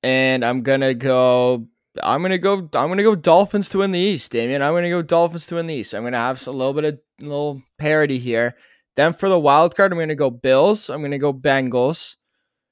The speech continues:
And I'm gonna go Ravens. I think it's a three, three A F C North.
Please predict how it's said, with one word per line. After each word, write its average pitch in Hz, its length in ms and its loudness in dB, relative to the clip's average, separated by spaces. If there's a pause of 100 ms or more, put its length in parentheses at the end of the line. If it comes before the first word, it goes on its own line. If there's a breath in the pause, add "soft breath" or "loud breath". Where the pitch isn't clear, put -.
(680)
And 120 840 0
I'm 123 160 -2
gonna 135 200 2
go 135 120 2
Ravens. 127 680 0 (160)
I 127 80 0
think 139 180 0
it's 139 220 -4
a 131 220 2
three, 139 720 -4 (100)
three 143 340 -4
A 139 100 2
F 131 60 -4
C 135 160 -6
North. 131 440 -2